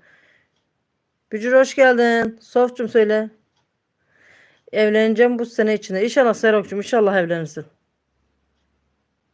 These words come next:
Cengiz Kral, benim de okuma yazma yoktu. İki bin on beş tarihinde öğrendim.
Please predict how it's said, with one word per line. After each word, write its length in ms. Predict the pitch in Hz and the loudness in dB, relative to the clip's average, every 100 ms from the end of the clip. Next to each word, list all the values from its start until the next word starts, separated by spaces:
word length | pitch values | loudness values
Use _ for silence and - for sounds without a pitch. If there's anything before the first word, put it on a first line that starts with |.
| _ _ _ _ _ _ _ _ _ _ _ _ _ _ _ _ _ _ _ _ _ _ _ | _ _ _ _ _ _ _ _ _ _ _ _ _ _ _ _ _ _ _ _ _ _ _
Cengiz 460 | 196 208 220 240 - | -2 -2 -2 -4 -2
Kral, 280 | 226 226 | 0 2
benim 240 | 226 233 240 | 2 2 2
de 40 | |
okuma 320 | 208 - 208 | -2 -2 -4
yazma 320 | 202 180 180 185 | -2 -2 -2 -4
yoktu. 280 | 214 220 | -4 -4
İki 240 | 220 220 220 | -8 -8 -6
bin 80 | 226 | -4
on 180 | 220 | -2
beş 160 | 202 - | -4 -6
tarihinde 480 | - 190 180 185 185 | -4 -2 -2 -4 -2
öğrendim. 500 | 180 156 147 143 | -4 -4 -10 -14